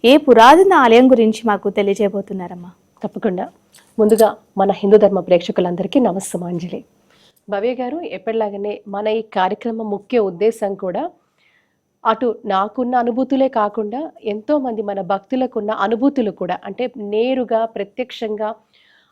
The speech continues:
Speaker 2: ఆ భగవంతుడితో వాళ్ళకున్న అద్భుతమైన అనుభూతులు, చమత్కారాలు వాళ్ళ జీవితంలో జరిగినవన్నీ కూడా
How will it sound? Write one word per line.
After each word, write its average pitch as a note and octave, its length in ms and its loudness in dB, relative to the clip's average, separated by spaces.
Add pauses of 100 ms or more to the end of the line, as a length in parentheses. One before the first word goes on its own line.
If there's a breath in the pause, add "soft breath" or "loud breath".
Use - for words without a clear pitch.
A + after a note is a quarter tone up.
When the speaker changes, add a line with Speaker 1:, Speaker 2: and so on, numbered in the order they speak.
Speaker 2:
ఆ A3 100 0
భగవంతుడితో A#3 840 -4
వాళ్ళకున్న G#3+ 520 -6
అద్భుతమైన A#3+ 640 -4
అనుభూతులు, G#3 600 -2 (120)
చమత్కారాలు A3 580 -2
వాళ్ళ F#3+ 200 -2
జీవితంలో G#3 440 -6
జరిగినవన్నీ F#3+ 600 -6
కూడా A#3 260 -6